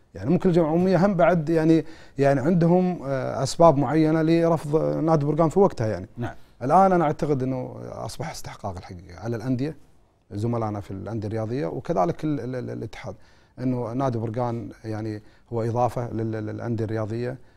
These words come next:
Speaker 1: آه، عفوًا، للكرة الكويتية. هو يعني أثبت، آه، علو قدم الحقيقة الفترة اللي طافت.
Speaker 2: يعني أنت تبي وقفة الأندية وياك؟
Speaker 1: آه، والله إحنا قبل الأندية أعتقد زملاء، زملائنا في ال-، الممثلين الأندية في الاتحاد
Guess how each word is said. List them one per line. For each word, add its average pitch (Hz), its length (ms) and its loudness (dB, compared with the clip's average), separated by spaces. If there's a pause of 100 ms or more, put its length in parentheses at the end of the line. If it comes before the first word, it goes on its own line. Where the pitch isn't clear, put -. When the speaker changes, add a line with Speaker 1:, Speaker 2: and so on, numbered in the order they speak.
(220)
Speaker 1:
آه، 104 80 -4
عفوًا، 110 240 -6
للكرة 107 500 -4
الكويتية. 120 640 -4
هو 113 480 -6 (340)
يعني 107 500 -4 (300)
أثبت، 120 300 -6 (160)
آه، 107 500 -8
علو 117 220 -2
قدم 113 240 -2
الحقيقة 107 360 -10
الفترة 110 220 -8
اللي 110 100 -6
طافت. 117 320 -6
Speaker 2:
يعني 127 160 0
أنت 151 140 0
تبي 156 200 2
وقفة 165 360 8
الأندية 156 240 6
وياك؟ 135 260 4
Speaker 1:
آه، 120 140 -8
والله 139 440 4
إحنا 147 340 0
قبل 147 320 2
الأندية 147 360 2
أعتقد 123 480 -2
زملاء، 120 420 -4
زملائنا 120 420 -2
في 117 100 -8
ال-، 110 260 -8
الممثلين 113 560 -6
الأندية 110 300 -4
في 120 140 -6
الاتحاد 123 480 -6